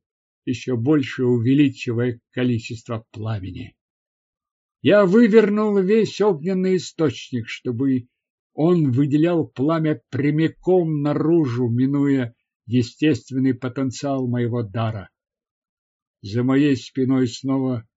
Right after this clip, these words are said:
воссоздались крылья, и я начал подниматься вверх. Куда ни падал мой взгляд, везде камень стремительно нагревался, став уже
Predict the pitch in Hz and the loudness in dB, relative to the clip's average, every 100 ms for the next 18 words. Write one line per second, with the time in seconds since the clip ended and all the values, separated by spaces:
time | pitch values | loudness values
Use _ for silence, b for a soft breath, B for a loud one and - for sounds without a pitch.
0 | _ - 120 - - 127 107 98 123 131 | _ -6 -6 -6 -6 -4 -4 -6 -2 0
1 | 139 117 - - 120 156 208 202 214 220 | 2 0 -6 -12 -2 -2 0 -2 -6 -8
2 | - _ _ _ 104 123 175 208 208 214 | -14 _ _ _ 0 2 2 0 -2 -4
3 | 208 185 175 190 196 - 196 196 175 143 | -4 -4 -2 -2 -4 -6 -6 -4 -2 -2
4 | 117 107 - - _ _ _ _ _ _ | -2 -4 -16 -20 _ _ _ _ _ _
5 | _ _ _ _ _ _ _ _ 117 110 | _ _ _ _ _ _ _ _ -6 0
6 | 165 196 185 175 190 196 165 160 156 165 | 2 4 2 0 -2 -2 0 0 0 -2
7 | 147 123 165 185 139 160 139 170 160 _ | -2 -2 0 0 0 -2 0 0 -2 _
8 | - 175 175 165 151 - - 143 160 143 | -2 0 0 -2 -6 -8 -4 -2 0 -4
9 | - 156 156 147 151 127 147 135 165 165 | -4 -2 -2 -2 -2 -2 -2 0 0 0
10 | 156 - 139 131 - - _ _ - - | -4 -6 -8 -8 -12 -20 _ _ -20 -6
11 | 143 127 123 147 143 | -4 -2 -2 -2 -4